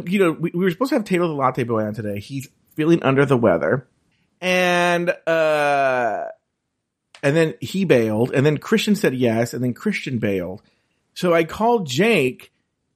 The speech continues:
and I was like, "Jake, do you wanna sit in?" And he was kinda awkward. So Jake, why, why, what happened? You were here the first two episodes.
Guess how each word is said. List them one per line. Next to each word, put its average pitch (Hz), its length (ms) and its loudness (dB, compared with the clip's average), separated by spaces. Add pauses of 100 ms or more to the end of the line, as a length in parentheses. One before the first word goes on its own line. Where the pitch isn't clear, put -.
and 156 580 0
I 151 140 2
was 170 180 2
like, 156 320 0 (220)
"Jake, 226 400 0
do 175 80 -2
you 196 100 4
wanna 202 220 2
sit 190 240 0
in?" 156 500 2 (460)
And 151 280 2
he 190 120 4
was 180 180 0
kinda 226 340 0
awkward. 175 400 0
So 196 80 0
Jake, 226 300 0
why, 233 380 2 (440)
why, 226 400 0
what 208 240 0
happened? 240 400 0
You 135 120 0
were 175 60 4
here 226 200 2
the 208 80 0
first 208 240 -4
two 202 80 2
episodes. 143 640 0